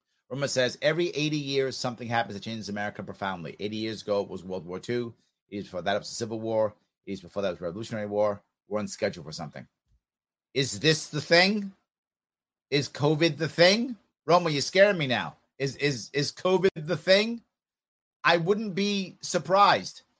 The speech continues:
if it was, right? I wouldn't be surprised if it was. Absolutely. So Dan says, "The soldiers should still be proud of their work. They gave the Afghanis every chance to succeed. We can't control how they respond." Valid point. Dan, on the money.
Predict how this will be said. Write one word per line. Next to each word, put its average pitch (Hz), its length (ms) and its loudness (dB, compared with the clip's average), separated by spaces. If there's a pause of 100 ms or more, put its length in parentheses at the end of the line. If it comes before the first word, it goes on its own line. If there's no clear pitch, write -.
(400)
if 160 160 -2
it 151 160 0
was, 156 460 2 (220)
right? 139 280 2
I 143 120 2
wouldn't 151 240 -6
be 160 80 -4
surprised 127 600 -2 (300)
if 120 140 -8
it 98 100 -8
was. 92 320 -6 (480)
Absolutely. 110 460 -8 (960)
So 107 320 0 (280)
Dan 156 220 2
says, 135 200 0
"The 127 80 -4
soldiers 165 360 0
should 156 140 -4
still 165 140 -2
be 147 120 -4
proud 143 220 0
of 131 80 -2
their 127 80 2
work. 127 360 -2 (180)
They 131 120 0
gave 143 260 -2
the 139 100 -2
Afghanis 139 520 -2
every 135 300 -6
chance 131 300 -6
to - 40 -6
succeed. 135 480 -8 (200)
We 113 60 -20
can't 135 240 -6
control 127 240 -4
how 117 120 0
they 113 80 -4
respond." 104 400 -8 (360)
Valid 160 240 0
point. 156 220 -6 (640)
Dan, 139 320 2
on 139 80 -6
the 143 60 -6
money. 123 200 -2